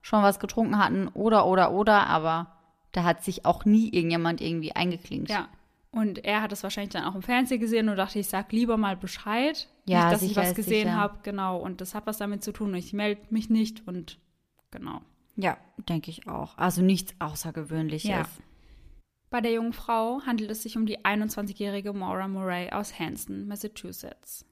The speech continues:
Speaker 2: Sie wird am vierten Mai neunzehnhundertzweiundachtzig als viertes Kind von Frederick und Lori Murray geboren. Der Spitzname ihres Vaters ist Fred und so erhält Mauras ältester Bruder auch genau diesen Namen, Fred. Sie hat noch zwei ältere Schwestern namens Kathleen und Julie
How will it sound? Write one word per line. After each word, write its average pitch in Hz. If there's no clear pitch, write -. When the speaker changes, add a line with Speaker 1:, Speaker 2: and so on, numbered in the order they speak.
Speaker 2:
Sie -
wird 226
am 233
vierten 277
Mai 214
neunzehnhundertzweiundachtzig 208
als 190
viertes 254
Kind 214
von 196
Frederick 190
und 202
Lori 190
Murray 185
geboren. -
Der 226
Spitzname 247
ihres 220
Vaters 208
ist -
Fred 302
und 220
so 220
erhält 202
Mauras 202
ältester 208
Bruder 196
auch 180
genau 175
diesen 180
Namen, 156
Fred. -
Sie -
hat 214
noch 214
zwei 214
ältere 202
Schwestern 254
namens 202
Kathleen 208
und 185
Julie 269